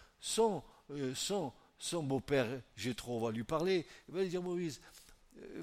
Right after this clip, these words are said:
tu vas pas tenir longtemps comme ça avec toute cette bande, là. Ils, ils vont te tuer, hein. Ah, c'est, souvent, les pasteurs, ils sont tués par, par les brebis de l'église, hein. Ils vont te tuer, des, des, délègue, délègue, délègue. Alors, tu, pour déléguer, tu vas choisir des hommes. Comment ils sont, ces hommes ?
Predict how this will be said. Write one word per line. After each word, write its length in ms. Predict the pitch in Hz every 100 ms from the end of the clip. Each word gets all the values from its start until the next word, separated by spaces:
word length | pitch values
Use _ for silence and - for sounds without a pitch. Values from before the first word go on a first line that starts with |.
| 139
tu 100 | 175
vas 120 | 185
pas 140 | 233 226
tenir 240 | 175 147
longtemps 300 | 131 127 226
comme 180 | 175 135
ça 160 | 214 190
avec 180 | 131
toute 140 | 139 -
cette 180 | 147 151
bande, 240 | 196 123
là. 100 | 113
Ils, 220 | 120 139
ils 80 | 127
vont 140 | 143
te 100 | 139
tuer, 340 | 131 214 226 117
hein. 140 | 160 - _ _ _ _ _ _ _ _ _ _ _ _ -
Ah, 120 | 110
c'est, 280 | 107 127 127
souvent, 280 | - 123 151
les 80 | 160
pasteurs, 320 | 123 - 139
ils 40 |
sont 140 | - 117
tués 240 | - 147
par, 260 | 127 110 98
par 140 | 113
les 80 | 113
brebis 240 | 117 120
de 80 | 117
l'église, 340 | 113 110 87 107
hein. 60 | - - -
Ils 60 | 135
vont 120 | 180
te 80 | 196
tuer, 280 | - 208
des, 200 | 123 139
des, 180 | 120 117
délègue, 380 | 110 135 135 113
délègue, 320 | 151 165 139
délègue. 340 | 147 147 135 - - - -
Alors, 200 | 127 175
tu, 80 | -
pour 200 | - 196
déléguer, 340 | 220 220 214 247
tu 140 | 208
vas 100 | 202
choisir 400 | - 190 156 147
des 220 | 147 117
hommes. 200 | 135 113 - - - - _ _ _ _ _ _ - _ _ _ _ _ _ - - - _ _
Comment 280 | - 214 185
ils 60 | 139
sont, 140 | 143
ces 220 | 123 110
hommes ? 160 | 110